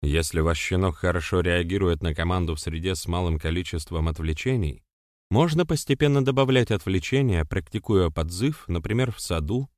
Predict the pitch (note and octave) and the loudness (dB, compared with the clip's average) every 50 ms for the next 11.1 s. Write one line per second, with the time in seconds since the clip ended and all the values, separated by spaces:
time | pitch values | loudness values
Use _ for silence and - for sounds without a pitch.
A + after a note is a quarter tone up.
0 | _ - E2+ F2 F#2 E2 - - G#2+ F2+ D2+ D#2+ G2 B2+ C3 - - A#2 A2+ A2+ | _ -2 0 0 0 0 0 0 0 0 0 -2 -2 -2 -4 -4 -4 -2 0 0
1 | A#2 B2 B2+ A2+ G#2 E2 C#2+ C#2 C2 - - _ _ _ _ _ _ _ _ _ | 0 0 0 0 0 0 0 -2 -4 -8 -14 _ _ _ _ _ _ _ _ _
2 | _ _ _ - C#2+ D#2 E2 F2+ A2+ - - D#3 C#3+ C3+ - - B2 A#2 - - | _ _ _ -2 2 4 4 4 2 0 0 -2 -2 0 -2 -2 -4 -4 -4 -6
3 | - C3 C3 C3+ B2+ C3 C3 C3 G#2+ E2+ D2 C#2+ D2+ D2 - - G#2 G#2 A2 G2+ | -2 0 2 2 2 2 0 0 0 0 -2 -2 -2 -2 -4 -4 -4 -2 -2 -2
4 | E2 D2 C#2+ - - - - - _ _ _ _ _ _ _ _ _ _ _ _ | -2 -2 -4 -4 -8 -14 -20 -20 _ _ _ _ _ _ _ _ _ _ _ _
5 | _ _ _ _ _ _ _ _ _ _ E2+ F2+ F2 D#2+ A2 G#2 G2+ G2 F#2 D#2 | _ _ _ _ _ _ _ _ _ _ 0 0 2 4 4 4 4 4 2 0
6 | - - F#2 F2+ G#2 A#2 A2 - - - _ _ _ _ - E2+ F2+ G#2 A#2 G#2+ | 0 -2 0 2 2 0 0 -2 -6 -14 _ _ _ _ -6 -2 0 0 0 0
7 | - - A#2+ A#2+ B2 B2 A#2+ - - - A2 B2 A#2+ - - A#2+ A#2 A#2 A2+ A#2 | 0 0 0 0 2 2 0 -2 -2 -2 -2 -2 -2 -2 -2 -2 0 0 0 0
8 | A#2+ A#2+ A2+ - - - A#2+ A#2+ G#2+ G2 G2+ A2+ A2 - A#2 G#2 - A2 G#2+ A2+ | 0 0 -2 -2 -4 -2 -2 0 0 2 0 0 0 -2 -4 -2 -2 0 0 2
9 | A2+ A2 G#2 G2+ - - F#2+ F#2 F#2 G2+ A#2+ B2 G#2 D#2+ E2+ A2 A2+ - - - | 2 2 0 -2 -2 -2 0 0 2 2 2 2 2 2 0 0 -2 -4 -6 -4
10 | G#2+ G#2 G#2+ G#2+ G#2 - - - G#2+ - A2+ G#2+ F2+ D#2 - - C#2+ - - - | -2 0 0 0 0 -2 -4 -6 -4 -2 0 0 0 -2 -4 -8 -12 -12 -14 -16
11 | - _ | -20 _